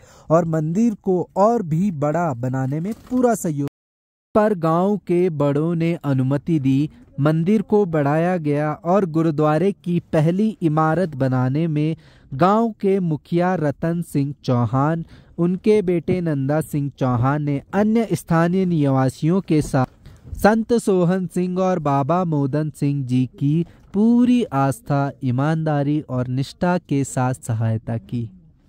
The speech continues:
निर्माण कार्य के लिए उन्होंने पांडुकेश्वर से एक ठेकेदार गंगा सिंह भंडारी की सेवा ली। एक दस फीट लंबाई और दस फीट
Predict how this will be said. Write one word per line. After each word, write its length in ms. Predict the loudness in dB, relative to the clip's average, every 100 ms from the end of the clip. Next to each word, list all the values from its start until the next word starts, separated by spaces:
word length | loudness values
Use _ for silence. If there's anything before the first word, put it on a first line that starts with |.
| -20 -20 -20 -20 -20 -2 2
निर्माण 340 | 4 4 2
कार्य 280 | 0 0 0
के 180 | 2 2
लिए 100 | 2
उन्होंने 420 | 2 0 0 0
पांडुकेश्वर 880 | 0 0 2 0 0 0 0 -2 -6 -14 -14 -2
से 260 | 0 2 0
एक 220 | 0 0 -2
ठेकेदार 560 | 0 2 2 2 2 2
गंगा 420 | 0 -2 0 0
सिंह 320 | 0 -2 -2
भंडारी 540 | 0 0 2 0 0 0
की 180 | -2
सेवा 360 | -2 0 0 0
ली। 280 | 0 -2 -4 -8 -20 -20 2
एक 220 | 4 4 -2
दस 400 | -6 -4 -4 -6 -6
फीट 260 | -6 -4
लंबाई 520 | -6 -6 -4 -2 -2
और 240 | -4 -4 -4
दस 300 | -2 -2 -2
फीट 200 | -4